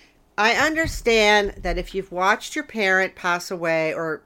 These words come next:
be very sick year after year, that is gonna shape you, and that will be hard to shake. And it,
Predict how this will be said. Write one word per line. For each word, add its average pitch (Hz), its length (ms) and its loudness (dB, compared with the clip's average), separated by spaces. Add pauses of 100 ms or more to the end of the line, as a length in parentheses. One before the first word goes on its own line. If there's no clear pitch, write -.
be 175 140 -8
very 170 280 -4
sick 160 480 -8
year 156 180 -6
after 165 180 -14
year, 151 420 -6 (440)
that 190 180 4
is 214 140 -2
gonna 262 180 -6
shape 180 360 -2
you, 180 140 -2
and 170 120 -4
that 165 140 0
will 185 80 -6
be 170 120 -6
hard 160 240 -6
to 147 60 -14
shake. - 460 -14
And 180 140 -4
it, - 140 -10